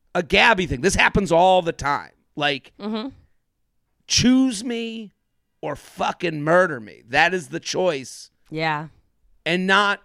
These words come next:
Speaker 1: "Hey, let's hash this out. I don't feel great right now." That's not what happens. And Zach is, I mean, the fact that Zach makes her walk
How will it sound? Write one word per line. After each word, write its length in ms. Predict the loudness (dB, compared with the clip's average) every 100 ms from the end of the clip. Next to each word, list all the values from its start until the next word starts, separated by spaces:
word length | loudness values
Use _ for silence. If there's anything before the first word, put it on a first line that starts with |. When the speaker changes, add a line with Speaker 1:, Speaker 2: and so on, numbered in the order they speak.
| -10
Speaker 1:
"Hey, 160 | -8 -6
let's 200 | -6 0
hash 280 | 2 2 -2
this 180 | -4
out. 120 | -2 -2
I 40 |
don't 200 | -4 -10
feel 220 | -12 -14 -12
great 360 | -8 -8 -8
right 220 | -12 -18
now." 260 | -20 -20 -8
That's 280 | 0 0 0
not 240 | -4 -2
what 100 | -6
happens. 580 | -6 -6 -8 -16 _ -20 _ _ _ -8
And 400 | -4 -2 -4 -8
Zach 680 | 0 4 6 4 2 -4 -20 _ _ _ _ _ -2
is, 380 | 2 2 0 -2
I 100 | 0
mean, 200 | 0 0
the 60 | -4
fact 300 | -2 -2 0
that 140 | -2
Zach 280 | 0 0 0
makes 220 | -2 -4 -4
her 80 | -4
walk 500 | -4 -6 -8 -14